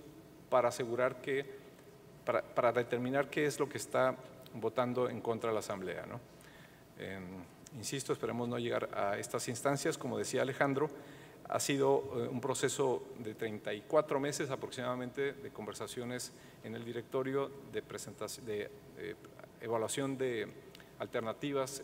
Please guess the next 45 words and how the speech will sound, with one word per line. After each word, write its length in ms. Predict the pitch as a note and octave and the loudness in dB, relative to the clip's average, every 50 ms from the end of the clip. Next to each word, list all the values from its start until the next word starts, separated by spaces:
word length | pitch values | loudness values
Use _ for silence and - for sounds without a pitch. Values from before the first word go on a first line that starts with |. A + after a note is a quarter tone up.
| - - | -8 -8
que 80 | - | -4
le 100 | A#2 G#2+ | -4 -4
presentamos 540 | - A2 G#2+ G2 - - A#2+ B2 B2+ C3 A#2+ | -2 -4 -6 -4 2 2 2 4 4 0 0
desde 220 | B2+ B2 A#2+ C#3 | 0 0 2 2
el 80 | C3 C3 | 2 2
staff 360 | B2+ C3 - C#3+ C#3 C#3+ - - | -2 2 6 6 6 6 2 -6
y 40 | A2+ | -4
llevamos 480 | G#2+ G#2+ G#2+ A2 A2 A2+ A#2+ A2+ - - | 0 2 4 4 4 2 0 -2 -4 -6
a 80 | G2+ | -6
consideración 600 | - - A2+ G2 G2+ G#2+ G#2 G2+ - - A#2 A2 | -6 -6 -6 -4 -2 -2 -2 -2 -2 -4 -6 -2
del, 220 | A2 A2 A2 G#2+ G#2 - - - - - - - - | -2 -2 -2 -2 -6 -10 -16 -18 -18 -18 -20 -16 -8
del 140 | - G#2 G2+ | -8 -8 -6
directorio, 580 | G2+ G#2+ G2+ F#2+ - - B2+ C3 C#3 C#3 D3 C#3+ | -4 -4 -4 -4 -2 2 2 4 4 4 2 0
con 100 | A#2+ G#2+ | 0 -4
lo 60 | G#2 | 0
cual 200 | - A#2 A2+ A2+ | 0 0 0 0
creemos 400 | - A2 A2 A2 A#2 A#2 A2 - | 0 0 0 0 0 -2 -6 -6
que 80 | - | -8
estamos, 520 | G#2 - - G#2 G#2 G#2+ A2 G#2+ - - - - - - - - - - - - | -8 -4 -4 -4 -2 -2 -4 -4 -6 -8 -10 -14 -18 -20 -20 -20 -20 -20 -18 -8
eh, 300 | - G#2+ G2 G2 F#2+ F#2 E2+ - - - - - A2+ | -6 -4 -2 -2 -2 -4 -6 -10 -16 -16 -14 0 2
bastante 400 | A#2 A2 - - D3+ D3+ C#3 D3+ | 4 4 6 6 4 4 4 0
sólidos 420 | C#3 - C#3+ C#3 C#3 C#3 C3 B2 | 4 4 4 6 6 4 4 4
con 140 | - B2 B2 | 2 0 0
esto 200 | B2 B2 - - | 0 -2 -2 -4
y 40 | C3+ | -4
conve-, 280 | - B2 A2 G#2+ - - - | -4 -4 -4 -4 -6 -6 -4
convencidos 480 | - A#2+ A#2 A2 G#2 - C3+ C3+ C3 | -2 -2 -2 -2 -2 2 2 2 4
de 100 | B2+ A#2+ - | 4 2 2
que 80 | B2 | 0
esto 260 | A#2+ A2+ - C3 A#2+ | -2 0 2 2 2
es 160 | A#2+ A#2 - - | 4 2 0 -2
una, 500 | A#2+ A#2 A#2+ A#2 A#2 A2+ A2+ A2 G#2+ - | -2 -2 0 0 0 0 0 0 0 -2
una 160 | - A#2+ A#2+ A#2+ | -2 -2 -2 0
serie 320 | - - B2 B2 A#2+ A#2+ | 2 2 2 2 2 2
de 100 | A#2 A#2 | 2 2
ajustes, 640 | A2+ - - B2 A#2 - - C#3 B2+ A#2 - - - - - | 0 0 -2 -6 -6 -2 0 0 0 0 -2 -6 -8 -8 -8
eh, 220 | A2+ G#2+ G2+ G2 | -6 -4 -4 -4
sensatos. 720 | F#2 - A2 G#2 F#2+ - A2 G2 - - - - - - - - - - - - - - - - - - - - - - - - - - - | -4 -6 -6 -6 0 2 2 2 2 -2 -12 -12 -12 -12 -12 -16 -20 -20 -20 -20 -20 -20 -20 -20 -20 -20 -20 -20 -20 -20 -20 -20 -20 -10 -6
Un 120 | F3+ D#3+ | -4 8
par 140 | D3+ F3 E3 | 10 10 10
de 60 | E3 | 10
aclaraciones 640 | D#3+ D#3+ D#3 C#3+ C3 B2 - - C3+ G2+ F#2 D#2+ - - | 8 8 8 8 8 8 6 4 4 4 2 0 -2 -4
aquí 220 | G#2 - - A2 | -4 -4 -6 -4
nada 220 | G#2 G#2+ G#2 G2+ | -2 -2 -2 -2
más, 260 | F#2+ E2 - - - | -2 -4 -6 -8 -12